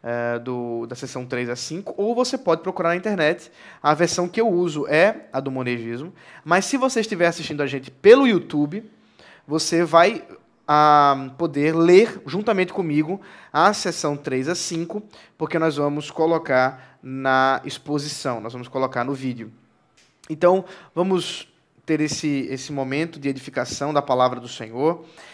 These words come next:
É, a Confissão de Fé, no capítulo três, seção três a cinco, trata sobre a predestinação. É um assunto que causa certa polêmica. Algumas pessoas, inclusive, chegam a dizer que não é, né, interessante, não é do interesse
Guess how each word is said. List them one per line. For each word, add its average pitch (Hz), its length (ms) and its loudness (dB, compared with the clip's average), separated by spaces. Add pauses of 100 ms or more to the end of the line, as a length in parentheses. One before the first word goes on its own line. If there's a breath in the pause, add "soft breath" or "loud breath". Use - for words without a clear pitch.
(180 loud breath)
É, 147 720 6
a 139 80 -4
Confissão 170 460 -4
de 160 80 -6
Fé, 139 560 2
no 135 300 -10
capítulo 143 340 -4
três, 127 320 -4
seção 127 240 -12
três 127 220 -6
a 127 40 -8
cinco, 120 300 -10
trata 135 280 0
sobre 135 220 2
a 131 40 0
predestinação. 151 1200 0 (540 loud breath)
É 160 120 6
um 190 60 6
assunto 175 480 0
que 156 140 -8
causa 151 480 4
certa 147 320 -4
polêmica. 139 720 -4
Algumas 127 260 -2
pessoas, 135 260 -8
inclusive, 131 440 -6
chegam 131 240 -6
a - 20 -6
dizer 123 220 -8
que 123 120 -12
não 131 140 -6
é, 131 260 0 (300)
né, 127 340 -6 (140)
interessante, 135 680 -4
não 143 100 0
é 139 140 0 (320 loud breath)
do 143 120 -4
interesse 156 760 0